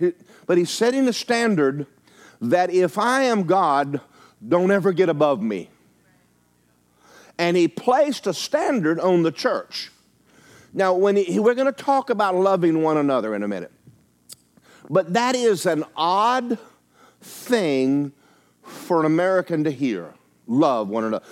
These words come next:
Because we all would say, "Well, I do love people. I love everybody. I mean, I love all of y'all. I love all of y'all." Washing feet and "I love you" is not exactly the same thing.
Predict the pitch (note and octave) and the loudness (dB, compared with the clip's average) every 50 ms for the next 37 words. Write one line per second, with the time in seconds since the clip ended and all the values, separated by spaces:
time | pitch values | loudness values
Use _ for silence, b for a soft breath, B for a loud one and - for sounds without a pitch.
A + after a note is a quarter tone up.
0 | B B B B C#3 G#3 A3 - A#3 G#3 E3+ B2 C#3 F3+ F3+ F3+ - E3 F#3 G#3 | B B B B -4 -4 -2 0 0 0 0 0 0 0 0 0 0 -2 0 2
1 | A3+ A#3+ B3 B3 A#3+ B3 B3 E3 - - - F3 D3 C3+ B2 A#2+ - _ _ _ | 2 2 2 2 2 0 -2 -4 -4 -2 0 0 0 0 -2 -4 -6 _ _ _
2 | _ _ _ _ _ _ - C#4 C#4 D4 D#4+ E4+ F4 G4+ G#4+ F#4 D3 B2 F#3 - | _ _ _ _ _ _ -2 0 0 0 2 2 2 2 2 2 0 -2 -2 -6
3 | - D#3 - - _ _ _ _ _ _ _ _ _ _ _ _ _ _ _ _ | -12 -16 -16 -18 _ _ _ _ _ _ _ _ _ _ _ _ _ _ _ _
4 | _ - - B4+ D5 B4+ A#4 B4 A#4 F#4+ - G#2 - D#2 E2 D3 - - A#3 A#3 | _ -4 0 0 0 2 2 0 0 0 -2 -6 -8 -6 -6 -4 -4 -2 -2 -2
5 | D4+ F#4+ F#4 - E4 D4+ D#4+ D4+ A3+ F3+ D#3 B2 A2 A2+ E3 G3+ G#3+ A3+ A#3+ A3+ | -2 0 0 0 0 0 0 0 0 -2 -2 -2 -2 -2 -2 -2 -2 -2 -2 -2
6 | G#3+ D#3 C3 A2+ G2 E2 A#1 - _ _ _ _ _ b b b b b b b | -2 -2 -4 -4 -6 -8 -10 -12 _ _ _ _ _ b b b b b b b
7 | b b b b b F3 A3 B3 C4+ C4 - - A#3+ G#3+ F#3+ D3+ - - A3+ G#3 | b b b b b -2 0 0 0 -2 0 0 0 0 0 -2 -2 -2 -2 0
8 | F#3 F3+ - - D3 D3+ D#3 D#3 D#3+ E3 F3+ F#3+ G3 E3 D#3+ D3+ C#3+ D3 D3+ D3+ | 0 -2 -4 -4 -4 -4 -2 0 2 2 2 2 0 0 2 2 2 2 2 0
9 | D3 B2 - - E3 F#3 G3+ G3 - - D3 C#3 A#2+ G2 - F3+ F#3+ G3+ A3+ - | -2 -4 -6 -6 -6 -6 -6 -6 -8 -6 -6 -6 -6 -6 -4 -4 -4 -4 -4 -6
10 | - C3 C#3+ D#3 D3 C3+ - - D3 C#3 C#3+ D#3 D3+ - G3+ G3 A3 F#3+ - - | -4 -2 -2 -2 -4 -6 -8 -8 -8 -6 -6 -6 -8 -8 -10 -12 -10 -12 -14 -16
11 | - | -18